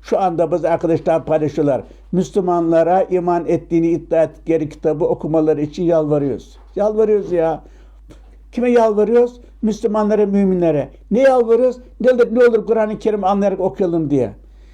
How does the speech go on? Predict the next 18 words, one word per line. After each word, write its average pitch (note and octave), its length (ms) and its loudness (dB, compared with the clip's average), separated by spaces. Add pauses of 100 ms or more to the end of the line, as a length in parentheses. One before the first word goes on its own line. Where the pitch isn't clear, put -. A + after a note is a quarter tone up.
(120)
E, D3+ 120 0
Allah G#3+ 340 -2
anlayarak A3+ 560 2
indirdim G#3+ 460 0
diye G#3 100 2
zaten. G3+ 540 -2 (2250)
Abiler, G#2+ 420 -6
arkadaşlar, - 540 -20 (120)
ne C3+ 60 -2
olursunuz A#2 600 -4
ya, - 180 -16 (180)
ne C#3+ 80 -2
olursunuz B2 640 -6
ya, - 160 -18 (240)
ne F#3 100 -8
olursunuz C#3+ 640 -8
ya. - 100 -18 (1800)
Evet, B2+ 400 -4